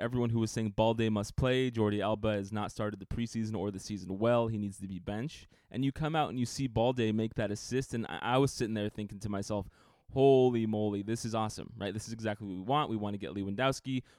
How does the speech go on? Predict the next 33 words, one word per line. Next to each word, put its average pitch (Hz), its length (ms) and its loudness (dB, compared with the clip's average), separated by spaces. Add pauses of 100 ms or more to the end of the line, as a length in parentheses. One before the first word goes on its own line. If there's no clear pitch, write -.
with 110 280 0
the, 104 180 2
the 104 120 -4
ball 107 340 0
in 104 160 -2
a, 95 160 -4
in 101 100 -4
a, 87 240 -4 (180)
a 98 120 0
chance 113 320 -4
to 107 100 -6
finish, 156 540 -4
right? 120 180 -2
That's 117 160 -8
something 123 260 -4
we 117 120 0
had 110 120 -2
mentioned 110 300 -4
on 107 60 -4
our 107 80 -2
last 104 240 -6
episode, 104 320 -4
is 98 80 -6
that 98 160 -4
we 104 100 -4
need 113 100 -2
to 117 60 -6
get 107 140 -6
Lewandowski 104 520 -2
more 101 220 -2
of 101 80 -4
the 101 80 -6
ball 98 340 -2